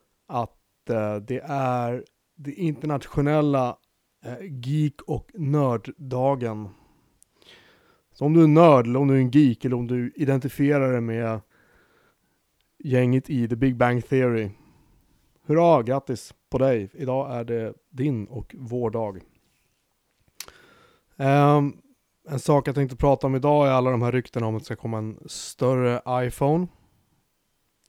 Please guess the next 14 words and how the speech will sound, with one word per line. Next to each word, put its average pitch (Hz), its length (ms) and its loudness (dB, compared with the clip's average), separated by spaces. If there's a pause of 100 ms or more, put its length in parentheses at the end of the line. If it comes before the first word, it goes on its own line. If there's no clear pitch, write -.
(120)
Eh, 110 340 -12
ska - 160 -16
tydligen 107 280 -10
lanseras 104 540 -10
i - 40 -18
samband 104 360 -8
med 101 100 -10
V 107 140 -8
V 107 60 -8
D 110 260 -8
C, 127 140 -10
säger 120 320 -6
ryktet. - 460 -12 (1000)
Ehm, 117 500 -4